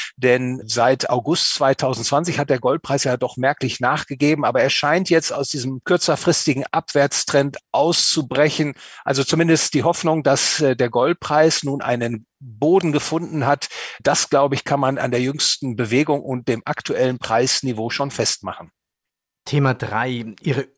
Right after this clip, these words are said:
Speaker 2: Überschrift im Degussa Marktreport war Meltdown im Kryptomarkt. Was passiert denn gerade am Kryptomarkt?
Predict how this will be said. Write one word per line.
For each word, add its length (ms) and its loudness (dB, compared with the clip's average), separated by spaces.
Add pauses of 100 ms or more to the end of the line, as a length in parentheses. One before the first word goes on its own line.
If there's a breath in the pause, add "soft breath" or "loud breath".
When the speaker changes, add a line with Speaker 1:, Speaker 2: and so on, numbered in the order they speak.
Speaker 2:
Überschrift 580 -2
im 140 -2
Degussa 340 -2
Marktreport 640 -2
war 220 0
Meltdown 960 -2
im 280 -8
Kryptomarkt. 1080 -8 (260)
Was 200 -14
passiert 380 -4
denn 100 0
gerade 320 -2
am 120 -8
Kryptomarkt? 640 -14